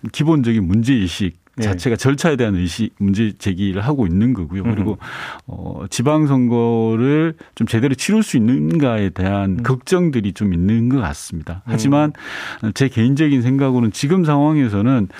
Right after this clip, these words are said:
Speaker 1: 좀 단합된 힘이
Speaker 2: 음.
Speaker 1: 우선 아닌가라는 생각이 듭니다.
Speaker 2: 지금 이재명 등판론이 나오고 있잖아요. 당 일각에서.
Speaker 1: 네네.
Speaker 2: 의원님 개인 생각은 어떠세요?
Speaker 1: 이재명,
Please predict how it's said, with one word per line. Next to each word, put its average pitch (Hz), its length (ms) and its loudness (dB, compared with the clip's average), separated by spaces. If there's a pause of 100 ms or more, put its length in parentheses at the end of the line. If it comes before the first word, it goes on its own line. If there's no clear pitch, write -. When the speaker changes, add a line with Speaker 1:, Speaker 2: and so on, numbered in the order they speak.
(140)
Speaker 1:
좀 120 260 0
단합된 160 600 0
힘이 175 520 2
Speaker 2:
음. 147 160 0
Speaker 1:
우선 147 220 2
아닌가라는 101 480 0
생각이 107 260 -4
듭니다. - 300 -18 (680)
Speaker 2:
지금 202 280 -2
이재명 233 520 2
등판론이 220 600 0
나오고 110 320 -2
있잖아요. 95 340 -4
당 117 220 -2
일각에서. 90 840 -4
Speaker 1:
네네. 95 460 -2 (320)
Speaker 2:
의원님 190 280 2
개인 233 400 2
생각은 196 360 2
어떠세요? 82 420 -6 (800)
Speaker 1:
이재명, 143 600 2